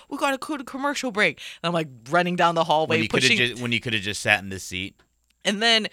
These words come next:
Speaker 1: and then it, like, jumped to, like, I was doing a broadcast with, like, the awesome Kanoa Leahy, and then I was, like, messing everything up, and he was <laughs> getting mad at me.
Speaker 2: Man,
Speaker 1: And,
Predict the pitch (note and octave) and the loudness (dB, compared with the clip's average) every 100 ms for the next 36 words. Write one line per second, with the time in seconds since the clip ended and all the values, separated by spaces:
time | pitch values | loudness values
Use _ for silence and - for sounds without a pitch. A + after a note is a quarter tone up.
0 | - - - A3+ C4+ A#3 G3 F#3+ C3+ F3 | -12 -16 -8 -2 0 0 0 0 0 0
1 | F3+ - F3+ E3+ D3+ - - - D#3+ D#3+ | 0 0 2 0 -2 -10 -20 -2 0 0
2 | D3 E3+ F3+ D3+ C#3+ D#3 - F#3 D3+ E3+ | 0 -2 -2 -2 2 2 4 6 6 4
3 | D#3 D3 D3+ D3 - _ _ _ - D3+ | -4 -2 -2 -2 -6 _ _ _ -8 -4
4 | D3+ - C#3+ D3+ D#3+ D3+ D3+ F3+ D3+ D3 | -2 0 0 0 -2 -4 -4 -4 -2 -2
5 | C3+ C#3+ D3+ D#3 D3+ - - - D3+ D#3 | -2 -4 -4 -6 -6 -8 -18 -10 -6 -2
6 | D3+ D3 - D3+ D3 C#3+ C3+ B2 C#3 D#3 | -2 -2 2 2 2 0 -2 -4 -4 -2
7 | E3 D3+ C#3+ F3 D#3+ C#3 D3 - C#3+ D3 | -2 -2 -2 -2 -2 0 0 0 -4 -4
8 | D#3 D3 - - - G3 - G3+ E3+ - | -6 -4 2 2 4 2 2 2 2 4
9 | G3 - G3+ F#3 - - G#3+ - - _ | 2 2 -2 -8 -8 -10 -10 -12 -20 _
10 | _ _ _ _ _ _ _ _ _ _ | _ _ _ _ _ _ _ _ _ _
11 | _ _ - - - G2 B3 | _ _ -16 -10 -2 4 4